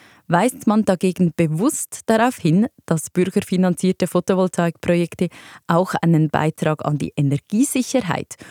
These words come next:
und Energieunabhängigkeit leisten, kommt eine Investition auch eher für jene in Frage, denen die Förderung erneuerbarer Energie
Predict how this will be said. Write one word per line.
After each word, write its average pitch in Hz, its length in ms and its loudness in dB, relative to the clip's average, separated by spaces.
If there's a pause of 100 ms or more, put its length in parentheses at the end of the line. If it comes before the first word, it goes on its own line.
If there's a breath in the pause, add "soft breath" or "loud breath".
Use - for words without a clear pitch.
(200 loud breath)
und 170 300 0
Energieunabhängigkeit 208 1500 0
leisten, 190 480 0 (440 loud breath)
kommt - 400 2
eine 160 240 2
Investition 156 880 2 (100)
auch 151 280 -2
eher 226 300 2
für - 180 -2
jene 160 380 0
in 240 120 2
Frage, 185 480 0 (360 loud breath)
denen 220 280 4
die 185 120 0
Förderung 202 600 2
erneuerbarer 156 760 0
Energie 147 640 0